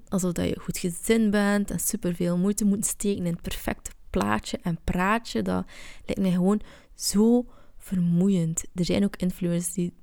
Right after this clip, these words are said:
influencers die soms zeggen van, "Och, amai, dat is echt wel een lastige job." En ik geloof dat ook. Ik geloof dat echt waar.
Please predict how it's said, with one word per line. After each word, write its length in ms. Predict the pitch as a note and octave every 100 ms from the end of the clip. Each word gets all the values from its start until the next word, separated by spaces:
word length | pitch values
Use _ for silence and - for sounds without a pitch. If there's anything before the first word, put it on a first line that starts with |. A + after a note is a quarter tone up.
| -
influencers 800 | - F#3 - F3+ F3+ F3 F3 -
die 120 | -
soms 240 | - - -
zeggen 240 | F3 F3+
van, 160 | F3+ -
"Och, 220 | - - -
amai, 300 | F3 F3 F3
dat 120 | - E3+
is 60 |
echt 160 | F3+ -
wel 120 | G#3
een 200 | F3 F3
lastige 360 | F3 - - D#3
job." 380 | - F3 - - - - - -
En 120 | -
ik 120 | F3+ -
geloof 320 | F3+ D#3+ F3
dat 180 | E3+ D#3
ook. 320 | E3 - - - - - - - - -
Ik 200 | F#3 -
geloof 240 | - F#3+
dat 180 | F#3 - - -
echt 280 | F3+ - -
waar. 360 | E3+ F3 -